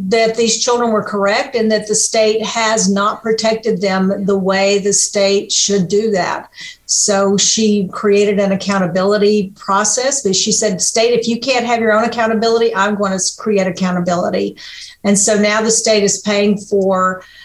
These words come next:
um, monitors to come in and evaluate what the state is doing. And that means the state is coming in and hiring more people to evaluate what every agency is doing and putting all the agencies on a more heightened monitoring,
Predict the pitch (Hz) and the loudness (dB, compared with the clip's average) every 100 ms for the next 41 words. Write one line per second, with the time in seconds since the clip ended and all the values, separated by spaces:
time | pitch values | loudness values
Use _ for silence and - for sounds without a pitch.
0 | - 208 196 185 190 - 214 202 208 220 | -8 -2 0 0 0 -2 0 2 4 2
1 | 214 226 214 214 - 196 190 202 202 202 | 0 0 0 2 0 -2 -2 0 2 2
2 | 202 208 202 185 196 202 202 202 196 196 | 2 2 0 0 0 2 2 0 0 -2
3 | 202 - - 233 202 175 - 175 175 175 | -2 -4 0 2 2 0 -4 -4 -4 -4
4 | 180 202 208 208 - - 233 226 220 220 | -2 0 0 0 0 -2 2 2 2 0
5 | 214 214 214 220 208 202 - - - 233 | 0 2 2 2 2 0 -4 -14 -2 0
6 | 233 226 226 226 220 220 220 226 208 214 | 2 4 2 2 0 0 0 0 2 2
7 | 214 220 220 226 220 226 233 220 220 247 | 2 2 2 0 0 0 0 -2 0 0
8 | 254 214 - 202 185 180 180 175 180 175 | 0 -2 -2 -2 -2 -2 -4 -2 -2 0
9 | 180 180 196 - 226 220 202 208 208 220 | 0 0 -2 0 0 2 2 2 2 2
10 | 233 240 - 214 196 190 185 185 - 196 | 2 0 -2 -2 0 0 0 0 -2 -4
11 | 196 220 196 190 185 175 - 185 180 175 | -2 2 2 2 2 0 -2 -2 -2 -2